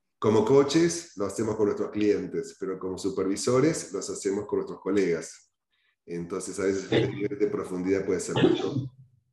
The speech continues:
En términos de explicar lo que es la supervisión antes de entrar con la demostración,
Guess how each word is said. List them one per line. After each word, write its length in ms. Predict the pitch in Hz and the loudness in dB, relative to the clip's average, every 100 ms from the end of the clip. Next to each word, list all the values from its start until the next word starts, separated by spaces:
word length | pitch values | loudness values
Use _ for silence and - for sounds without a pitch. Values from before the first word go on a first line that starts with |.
| _ _ _ _ _ _ _ _ _ _ | _ _ _ _ _ _ _ _ _ _
En 140 | - 101 | -2 2
términos 340 | 160 208 208 | 4 6 8
de 60 | 165 | 6
explicar 560 | 135 - 117 117 143 | 4 0 0 2 4
lo 120 | 151 147 | 4 4
que 80 | 135 | 2
es 40 | |
la 80 | 139 | 0
supervisión 680 | 120 107 104 107 - 123 127 | 0 0 -2 0 0 0 0
antes 380 | 120 135 139 139 | -2 0 0 -2
de 60 | 110 | -2
entrar 440 | 104 110 117 117 | -2 -2 -2 -2
con 120 | 113 | -2
la 100 | 107 | 0
demostración, 840 | 101 101 98 98 95 104 90 85 | 0 -2 -4 -6 -2 -2 -2 -6